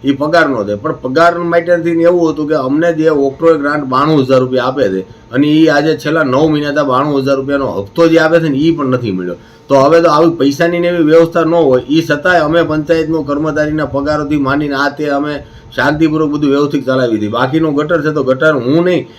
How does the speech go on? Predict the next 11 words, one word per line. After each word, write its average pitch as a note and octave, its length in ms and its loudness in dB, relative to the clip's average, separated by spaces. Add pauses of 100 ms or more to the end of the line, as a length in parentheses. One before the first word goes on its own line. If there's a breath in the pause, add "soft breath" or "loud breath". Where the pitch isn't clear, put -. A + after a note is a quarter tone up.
(120)
પણ C#3+ 140 -2
ગામની D3+ 400 2
અંદર F3+ 220 4
તમે F3 200 0
પૂછો F3 280 0
કે E3+ 120 0
દિવાળીની E3 640 0
અંદર D#3+ 400 0
અમે D#3 240 0
રાત C3+ 420 -2
દિવસ, D#3 360 4